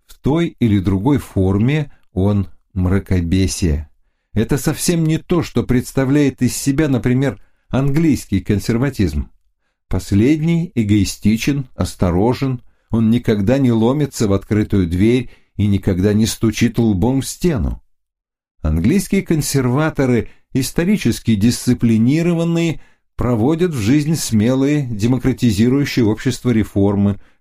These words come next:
как Дизраэли в тысяча восемьсот шестьдесят шестом году, как Солсбери в тысяча восемьсот восемьдесят четвертом году. Они понижают ценз, увеличивают число голосующих на парламентских и муниципальных выборах.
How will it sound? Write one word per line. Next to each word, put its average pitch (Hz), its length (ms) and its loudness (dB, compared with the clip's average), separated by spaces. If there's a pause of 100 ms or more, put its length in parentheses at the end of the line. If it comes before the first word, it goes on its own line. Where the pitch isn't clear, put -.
как 110 400 -6
Дизраэли 113 1080 2
в - 120 -20
тысяча 131 340 -2
восемьсот 90 520 0
шестьдесят 90 540 -2
шестом 87 440 -2
году, 87 460 -2 (320)
как 107 200 -6
Солсбери 117 800 0 (120)
в - 140 -16
тысяча 120 380 0
восемьсот 107 640 -2
восемьдесят 101 760 0
четвертом 92 720 -2
году. 87 400 -2 (720)
Они 127 240 0
понижают 117 640 0
ценз, - 560 -4 (220)
увеличивают 135 760 2
число 135 440 0
голосующих 123 960 0
на 107 120 2
парламентских 110 880 0
и 101 100 2
муниципальных 104 840 0
выборах. 87 580 -2